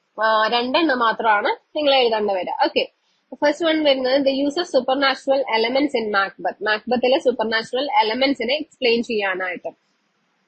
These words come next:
നമുക്ക് വിച്ചസ് വരുന്നതും അങ്ങനെയുള്ള കാര്യങ്ങളൊക്കെ അതിനകത്ത്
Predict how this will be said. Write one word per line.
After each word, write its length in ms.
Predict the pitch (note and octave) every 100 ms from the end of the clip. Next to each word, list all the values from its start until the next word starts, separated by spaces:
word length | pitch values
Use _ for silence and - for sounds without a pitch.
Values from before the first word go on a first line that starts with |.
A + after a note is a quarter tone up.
| _ -
നമുക്ക് 180 | B3 A#3
വിച്ചസ് 480 | A3 A#3+ A#3+ A#3 A#3+
വരുന്നതും 480 | A#3+ A3 A3+ D4
അങ്ങനെയുള്ള 480 | C4 - A3+ B3 B3
കാര്യങ്ങളൊക്കെ 520 | B3 A3+ A3+ A#3+ -
അതിനകത്ത് 480 | B3+ A#3 A3 C4 G4+